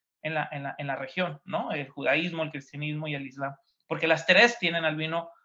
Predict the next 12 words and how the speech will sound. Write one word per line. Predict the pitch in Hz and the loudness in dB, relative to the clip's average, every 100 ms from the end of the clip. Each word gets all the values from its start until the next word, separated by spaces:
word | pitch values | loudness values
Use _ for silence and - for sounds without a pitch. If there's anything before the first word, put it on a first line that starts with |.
| _ - | _ -2
conceptualizado, | 175 175 - 156 156 185 190 196 185 - - | 0 0 0 0 2 8 8 8 2 -4 -2
eh, | 147 143 143 | 0 -2 -4
como | 143 143 | -8 2
parte | 160 156 175 | 4 4 0
fundamental | 175 165 156 151 151 160 | -4 -4 -4 -2 0 0
y | 165 | -2
central | 151 156 156 | -2 2 2
de | 160 | 0
sus, | 156 147 - | -8 -12 -12
de | 151 | -10
sus | 151 151 | -10 -8
identidades, | 151 151 175 220 | -6 2 2 2